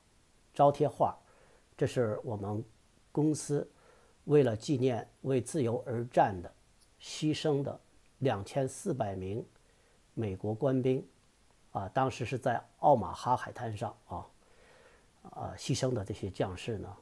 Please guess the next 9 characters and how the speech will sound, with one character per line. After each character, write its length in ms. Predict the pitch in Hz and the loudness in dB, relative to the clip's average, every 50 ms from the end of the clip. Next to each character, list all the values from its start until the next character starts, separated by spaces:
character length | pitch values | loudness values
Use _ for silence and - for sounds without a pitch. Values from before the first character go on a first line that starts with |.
| - _ - _ _ | -20 _ -20 _ _
做 180 | - - 135 110 | -4 -2 -2 0
的 160 | 101 98 104 - | 0 -2 -6 -4
一 140 | - 139 123 | -2 -4 -4
款 360 | 113 - - 117 95 - - - _ _ _ _ _ _ _ _ _ _ _ _ _ _ _ | -4 -4 -10 -10 -10 -10 -14 -18 _ _ _ _ _ _ _ _ _ _ _ _ _ _ _
纪 260 | - - - 175 143 117 | -14 -8 -4 -2 0 0
念 280 | 117 120 107 92 92 | 0 0 -2 -6 -8
军 240 | - - 135 131 131 | -6 -2 0 0 0
表。 180 | 127 - - - _ _ _ _ _ _ _ _ _ _ _ _ _ _ - _ _ _ _ _ _ _ _ _ _ _ _ _ _ _ _ _ - - _ _ _ _ _ | -2 -4 -8 -10 _ _ _ _ _ _ _ _ _ _ _ _ _ _ -20 _ _ _ _ _ _ _ _ _ _ _ _ _ _ _ _ _ -20 -20 _ _ _ _ _
啊， 340 | - 120 110 104 90 101 - | -4 -4 -2 -2 -4 -6 -12